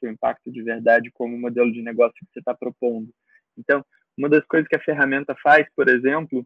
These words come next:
entender onde você deve estar se preocupando mais, onde você deve gastar mais energia, porque é onde tá o espaço maior de criação e de onde tá o impacto maior da sua empresa. E nesse ponto de vir desde o começo, a gente tem um, é,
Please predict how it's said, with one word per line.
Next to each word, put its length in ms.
entender 520
onde 240
você 260
deve 220
estar 180
se 120
preocupando 520
mais, 360
onde 280
você 240
deve 340
gastar 380
mais 240
energia, 600
porque 160
é 40
onde 260
tá 100
o 40
espaço 440
maior 460
de 120
criação 600
e 60
de 100
onde 160
tá 140
o 40
impacto 420
maior 280
da 140
sua 140
empresa. 320
E 60
nesse 240
ponto 300
de 100
vir 240
desde 340
o 60
começo, 580
a 120
gente 280
tem 140
um, 460
é, 680